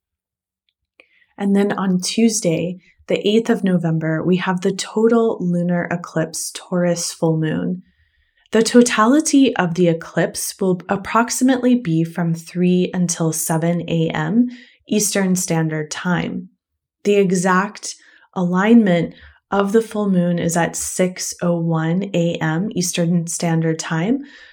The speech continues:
so you will want to adjust for your own time zone. As I mentioned, one of the key features of this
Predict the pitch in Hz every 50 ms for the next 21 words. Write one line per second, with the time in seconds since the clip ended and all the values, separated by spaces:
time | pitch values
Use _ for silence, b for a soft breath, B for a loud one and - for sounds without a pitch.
0 | B B B - - 233 220 233 240 240 240 233 226 226 220 220 208 180 - -
1 | - 185 175 165 - 165 156 156 - - - - - - 185 185 180 - - 160
2 | 165 160 156 156 - - - 160 160 160 156 156 151 160 151 143 139 156 165 170
3 | 165 170 _ _ _ _ _ _ _ _ _ _ _ _ _ _ _ _ _ _
4 | _ _ _ _ _ _ _ _ _ _ _ _ _ _ _ _ _ _ - 233
5 | 214 214 226 220 214 214 208 214 208 - - 190 185 185 185 180 - B B B
6 | B B B B B B 202 208 220 247 269 269 311 277 285 - - - - 196
7 | 185 180 185 180 180 180 180 - - - _ _ _ _ _ _ - - - 185
8 | 180 180 - - 185 180 185 202 214 226 226 220 - - - 185 175 170 165 170
9 | 175 170 170 - - 170 170 185 180 175 170 165 165 -